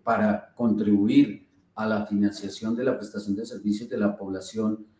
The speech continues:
eh, más desfavorecida. Pero,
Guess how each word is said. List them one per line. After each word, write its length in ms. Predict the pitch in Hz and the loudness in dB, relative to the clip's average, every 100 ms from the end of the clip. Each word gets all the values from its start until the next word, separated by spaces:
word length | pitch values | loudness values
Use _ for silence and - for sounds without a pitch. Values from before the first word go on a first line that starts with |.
| _ - | _ -6
eh, 200 | 113 104 | 2 4
más 300 | 104 110 107 | 4 2 0
desfavorecida. 760 | 117 - 107 101 104 - 151 - - - _ _ _ _ - | -2 0 2 2 2 4 2 2 -4 -20 _ _ _ _ 0
Pero, 600 | 135 123 120 - - | 4 4 4 -2 -6